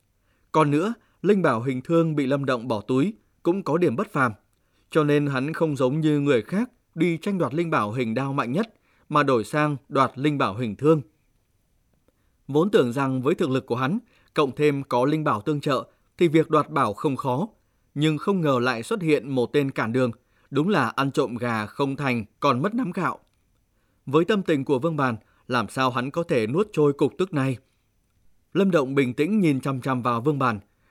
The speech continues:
nguyên lực trong cơ thể cũng bắt đầu di động. Sau đó bàn tay của hắn đột nhiên xuất hiện thanh linh bảo hình thương. Hắn cắn đầu lưỡi,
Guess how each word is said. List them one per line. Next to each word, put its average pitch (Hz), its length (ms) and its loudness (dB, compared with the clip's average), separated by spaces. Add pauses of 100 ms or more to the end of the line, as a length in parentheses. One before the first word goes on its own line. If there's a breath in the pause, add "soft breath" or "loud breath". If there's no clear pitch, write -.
(140)
nguyên 160 180 4
lực 139 200 2
trong 143 200 0
cơ 143 220 -4
thể 120 200 -2
cũng 147 200 -8
bắt 190 140 -2
đầu 120 180 -2
di 127 160 -2
động. 120 160 0 (420)
Sau 147 220 0
đó 120 240 0
bàn 147 220 0
tay 156 140 -2
của 123 160 -2
hắn 127 220 -4
đột 151 160 0
nhiên 160 200 -2
xuất 214 180 -4
hiện 127 280 0
thanh 165 260 -4
linh 185 160 0
bảo 117 160 -2
hình 117 160 -4
thương. 151 200 2 (680)
Hắn 156 300 -2
cắn 170 200 -4
đầu 139 140 2
lưỡi, 139 300 0